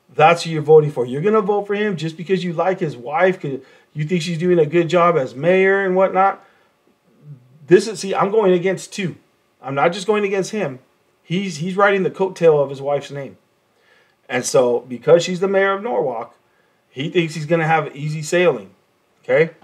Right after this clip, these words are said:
I've made it as hard as I could for him to win this election. I'm doing this for the parents.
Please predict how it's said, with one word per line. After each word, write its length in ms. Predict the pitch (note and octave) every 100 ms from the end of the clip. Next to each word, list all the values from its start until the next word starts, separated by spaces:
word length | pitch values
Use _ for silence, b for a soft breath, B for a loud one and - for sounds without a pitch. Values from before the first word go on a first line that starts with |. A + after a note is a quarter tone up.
| _ _ _
I've 160 | C3+ C3+
made 180 | D3+ E3
it 120 | D#3+
as 160 | C#3
hard 300 | A2 C3 D#3
as 120 | F3 D#3+
I 80 |
could 260 | D3+ D#3+ D3+
for 140 | -
him 180 | A2 F#2+ _ _ _ _ _ _ _ _ _ _ _ _ _ _ _
to 100 | -
win 220 | B2 B2+ B2+
this 160 | C3
election. 400 | B2 A#2+ G#2 - - _ _ _ _ _ _ _
I'm 220 | A#2 C#3+ D#3
doing 280 | E3 E3+
this 140 | E3 D#3
for 140 | -
the 100 | C3+
parents. 540 | A#2+ - C3+ G#2 -